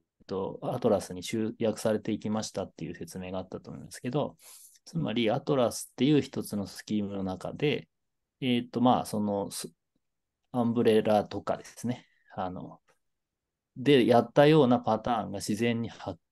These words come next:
発動するようになっていたというふうに考えてください。で、えっと、で、な-、なんでそういうことが言いたいかっていうのはちょっとわからないんだけど、えっと、ただ、えっと、その、あまり、その、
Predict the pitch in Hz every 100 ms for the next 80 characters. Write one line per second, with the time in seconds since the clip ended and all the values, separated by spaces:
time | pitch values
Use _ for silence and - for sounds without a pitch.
0 | - - - 113 117 110 - 110 123 110
1 | 92 90 101 - - - 98 - 85 -
2 | 104 82 92 82 90 _ _ - _ _
3 | _ _ _ _ _ _ - 123 - -
4 | _ _ _ - 120 110 113 104 104 101
5 | - 135 104 135 - 165 185 170 123 120
6 | 127 120 - - - - - - 120 110
7 | - 110 98 120 120 95 90 95 87 107
8 | - - - _ _ 139 247 135 - -
9 | - 175 135 127 98 104 - 107 110 104
10 | 101 98 - _ _ _ _ _ _ -
11 | 143 190 190 202 82 - - 107 104 95
12 | 90